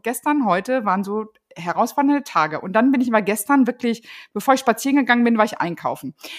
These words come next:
Eine notwendige Geschichte, die ich machen musste. Und dann war wirklich, aber mir sind unfreundliche Menschen erstmal begegnet. Und es war so ein Plak-, ich weiß noch, vor so einem großen Supermarkt waren irgendwie zwei Leute, die klebten neue Plakate für Weihnachten irgendwie an.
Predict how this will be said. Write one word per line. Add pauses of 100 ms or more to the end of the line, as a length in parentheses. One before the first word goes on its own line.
(640)
Eine
notwendige
Geschichte,
die
ich
machen
musste.
Und
dann
war
wirklich,
aber
mir
sind
unfreundliche
Menschen
erstmal
begegnet.
Und
es
war
so
ein
Plak-,
ich
weiß
noch,
vor
so
einem
großen
Supermarkt
waren
irgendwie
zwei
Leute,
die (340)
klebten
neue
Plakate
für
Weihnachten
irgendwie
an.